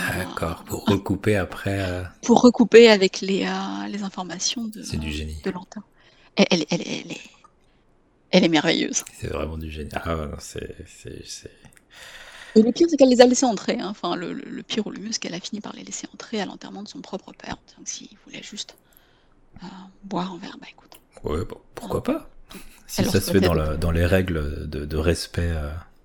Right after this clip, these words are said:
Speaker 2: Mais, euh, mais c'est quelqu'un d'absolument, absolument merveilleux. Tu la retrouves dans plusieurs émissions, euh, euh, britanniques, euh, avec son, avec son mari, euh, souvent,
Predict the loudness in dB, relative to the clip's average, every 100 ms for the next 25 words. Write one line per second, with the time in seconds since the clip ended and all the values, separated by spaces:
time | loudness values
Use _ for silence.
0 | _ _ -20 -16 -16 -18 -18 -18 -18 -18
1 | -12 -4 2 6 8 8 4 0 -4 -6
2 | -8 -10 -10 -8 -8 -10 -8 -8 -8 -12
3 | -16 -18 -20 _ _ -10 -8 -8 -12 -14
4 | -18 -16 -16 -16 -20 -2 2 4 2 -4
5 | -6 -8 -10 -10 -10 -8 -8 -8 -12 -14
6 | -16 -18 -20 _ _ _ _ _ _ _
7 | -4 0 -2 -4 -4 -4 -4 -8 -16 _
8 | _ _ _ _ _ _ 0 2 0 -2
9 | -6 -6 -10 -12 -14 -8 -4 -2 -2 -4
10 | -6 -12 -14 -12 -8 -8 -8 -4 0 2
11 | 0 -4 -8 _ -12 -10 -10 -10 -12 -12
12 | -14